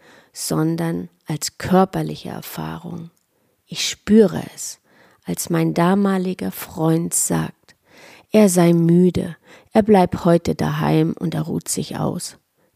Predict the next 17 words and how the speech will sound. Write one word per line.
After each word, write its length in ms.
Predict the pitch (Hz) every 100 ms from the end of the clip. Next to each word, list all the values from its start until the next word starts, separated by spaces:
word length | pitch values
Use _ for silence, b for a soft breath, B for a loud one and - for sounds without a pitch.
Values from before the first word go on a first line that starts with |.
| -
Doch 180 | 165 -
mein 240 | 151 147
Körper 680 | - - 208 202 - 165 - _ _ -
weiß 440 | 147 127 151 -
es 160 | 180 -
besser. 560 | - 170 - - 175 - _ B B B B B B
Mein 300 | 165 151 160
Inneres 720 | - 202 208 190 185 - -
rebelliert. 720 | 175 170 175 180 196 180 - - -
Ich 280 | 185 -
spüre, 600 | - - - 214 226 -
da 120 | 160 156
ist 320 | 185 - -
irgendwas 560 | 208 214 190 180 -
nicht 220 | 180 175 -
in 160 | 175
Ordnung. 640 | - 175 190 - 160 156